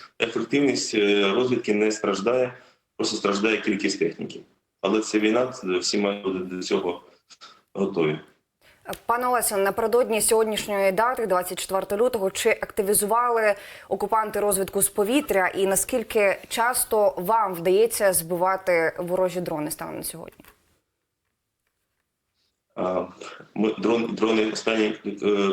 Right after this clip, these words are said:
Speaker 1: коли, які ми збили, це був куб, е, і збили його просто з автомата. А, так, в принципі, у нас, саме наше підрозділо немає, е, обладнання, щоб, е, перехоплювати дрони. Тому що ми самі літаємо, ми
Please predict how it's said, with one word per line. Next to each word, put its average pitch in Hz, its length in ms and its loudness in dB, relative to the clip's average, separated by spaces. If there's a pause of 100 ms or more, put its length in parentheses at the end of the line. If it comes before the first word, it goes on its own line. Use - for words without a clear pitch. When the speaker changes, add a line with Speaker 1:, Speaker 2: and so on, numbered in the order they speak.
Speaker 1:
коли, 104 300 2
які 107 220 0
ми 110 100 2
збили, 104 380 2
це 98 240 -6
був 92 320 -14
куб, 123 220 -6 (320)
е, 95 80 -12
і 87 40 -12
збили 104 300 -4
його 98 300 -8 (720)
просто 113 260 0
з 101 60 2
автомата. 95 520 -2 (440)
А, 87 60 -2 (720)
так, 113 160 -2
в - 20 -8
принципі, 113 380 -2
у - 20 2
нас, 104 320 -2 (180)
саме 107 260 0
наше 117 240 0
підрозділо 101 400 0
немає, 98 420 0 (120)
е, 92 80 0
обладнання, 95 720 0
щоб, 98 280 0 (160)
е, 92 260 -2
перехоплювати 92 640 -2
дрони. 80 260 -12 (440)
Тому 95 100 -2
що 98 120 2
ми 104 100 2
самі 104 240 0
літаємо, 95 400 0
ми 98 240 0